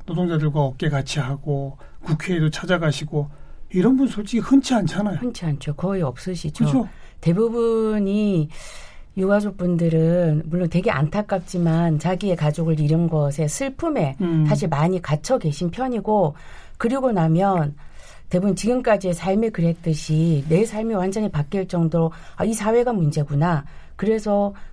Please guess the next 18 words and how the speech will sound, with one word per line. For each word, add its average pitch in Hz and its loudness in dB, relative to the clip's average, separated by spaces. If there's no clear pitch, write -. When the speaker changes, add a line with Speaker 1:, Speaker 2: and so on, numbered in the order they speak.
Speaker 2:
우리가 196 0
살고 262 2
있는 285 0
이 233 -6
사회를 202 0
좀 196 -2
바꿔서 175 0
나는 214 2
이렇게 160 -4
아픔을 190 -2
겪었지만 170 0
다른 196 2
사람은 254 4
이러지 175 0
않았으면 180 0
좋겠다.'라고 170 0
나서시기까지는 226 0
사실 165 0